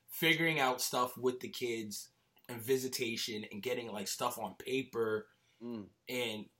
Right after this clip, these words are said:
Speaker 1: oh, God, calling her. I, I talked about, obviously, the, the history between me and her on the podcast before.
Speaker 2: Right.
Speaker 1: And now I talk about it in, like, a funny and jest, you know, kind of manner.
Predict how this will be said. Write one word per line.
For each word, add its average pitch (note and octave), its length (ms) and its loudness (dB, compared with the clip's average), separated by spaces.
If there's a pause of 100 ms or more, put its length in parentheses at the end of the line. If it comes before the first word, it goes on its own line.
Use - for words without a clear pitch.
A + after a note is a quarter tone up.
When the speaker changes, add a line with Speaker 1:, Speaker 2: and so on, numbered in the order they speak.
(120)
Speaker 1:
oh, C#3+ 500 10
God, A#2 360 0 (180)
calling D#3 360 4
her. C3+ 400 2 (680)
I, D#3 200 2 (260)
I D#3 100 6
talked G3+ 340 8
about, C3+ 320 4 (220)
obviously, B2+ 560 0
the, G2+ 280 -4
the F#2+ 80 -6
history B2+ 320 -4
between G#2 320 -6
me G#2 120 -4
and G2 80 -4
her E3+ 180 2
on G#2+ 120 2
the G#2+ 60 -4
podcast F#2+ 560 -8
before. G2 460 -4 (440)
Speaker 2:
Right. A2 220 0
Speaker 1:
And A2 160 -4
now C#3 180 8
I B2 80 6
talk A#2 280 0
about G#2 280 0
it G#2 80 -2
in, G2+ 120 -6
like, G2 140 -6
a G2+ 60 -6
funny G#2+ 680 -4
and G2+ 140 -6
jest, - 720 -2 (460)
you B2+ 140 0
know, G2+ 160 0
kind A#2 200 4
of G2+ 80 -2
manner. A#2+ 360 2